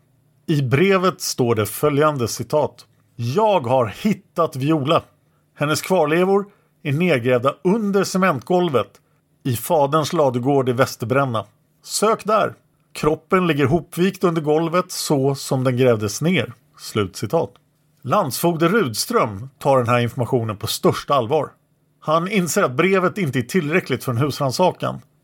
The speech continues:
utan han måste få Karls tillstånd. Då kommer han på att han har ju redan Karls tillstånd. Han letar fram brevet som Karl skrev fyra år tidigare, den sextonde november nittonhundrafyrtionio, där Karl krävde att polisen skulle gräva på alla platser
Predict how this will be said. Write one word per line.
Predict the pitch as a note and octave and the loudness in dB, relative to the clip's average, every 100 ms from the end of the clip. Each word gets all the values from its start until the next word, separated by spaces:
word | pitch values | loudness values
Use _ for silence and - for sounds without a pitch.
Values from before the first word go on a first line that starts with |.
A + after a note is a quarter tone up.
| - | -2
utan | F#3 G#3+ | 2 4
han | C#3+ C3+ | 4 2
måste | C#3 C3 E3+ | 0 -4 -2
få | - C3 | 0 0
Karls | - B2 A2 G#2+ - | 0 2 2 0 -4
tillstånd. | - D3+ G#2 - C#3 C3+ _ _ _ _ _ | -2 0 0 0 -2 -4 _ _ _ _ _
Då | D3 G3 | 2 2
kommer | A#3+ B3 | 2 0
han | G3+ | 0
på | C3 A#2 - _ _ _ _ _ | 0 -2 -4 _ _ _ _ _
att | - F#3 | -4 -2
han | A3+ | -2
har | D3 F#3 | 0 0
ju | C4 | 2
redan | G#3 A#2+ B2 | 0 0 -2
Karls | A#2 A#2+ G#2+ | -2 -2 -2
tillstånd. | - B2+ - A#2 A2+ - _ _ _ | -6 -6 -4 -6 -6 -16 _ _ _
Han | - E3 | -4 0
letar | G3+ G3 | 2 0
fram | - E3 E3 | 0 0 0
brevet | C3+ C3 D3 F3+ G3+ | 2 2 2 2 0
som | - E3+ | -2 -2
Karl | D3 C3 D3 | 2 2 0
skrev | - C3 B2+ | -2 0 0
fyra | - E3+ C3 | 0 0 2
år | C3+ C3 | 2 2
tidigare, | - D3 A#2+ B2+ E3+ G3 _ | 0 -2 2 2 2 -2 _
den | A2 G#2+ | -10 -8
sextonde | - B2 - C3+ B2 | -4 -4 -2 -4 -4
november | B2 B2 B2+ C3 | 0 0 0 0
nittonhundrafyrtionio, | C3+ - B2+ A#2 C3+ C3+ C3 C#3 D3+ _ _ _ | -4 -2 -2 -2 -4 -2 0 0 -2 _ _ _
där | - F#3+ | -2 -2
Karl | - B2+ A#2 | 2 2 2
krävde | G2+ - F#3+ E3+ D#3+ F3 - _ _ _ | 0 0 2 2 2 0 0 _ _ _
att | - - | -2 0
polisen | - D#3+ A2+ - A#2+ | 0 0 0 -2 -6
skulle | C3 A2+ | -4 -4
gräva | G#2+ D#3+ C#3 C3+ | 0 2 4 2
på | A#2+ - | -2 0
alla | F#3 F3+ | 0 2
platser | F3 F3 - - E3+ | 2 0 0 0 0